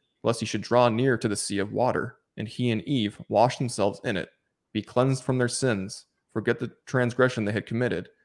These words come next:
and be no longer reminded of it in the thought of their punishment.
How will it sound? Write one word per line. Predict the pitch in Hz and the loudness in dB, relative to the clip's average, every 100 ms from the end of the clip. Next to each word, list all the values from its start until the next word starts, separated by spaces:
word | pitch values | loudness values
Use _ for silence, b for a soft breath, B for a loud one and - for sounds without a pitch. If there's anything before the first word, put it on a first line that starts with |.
| _ _ | _ _
and | 107 | -2
be | 110 | 0
no | 110 117 | 2 4
longer | 127 127 120 | 4 2 0
reminded | 110 113 123 104 | 0 2 2 2
of | 95 92 | 0 -2
it | - - - | -6 -10 -8
in | 110 | -4
the | |
thought | 104 - 104 98 | -4 0 0 0
of | 110 | -4
their | 92 | -6
punishment. | - 98 98 - - | -2 -2 -2 -8 -14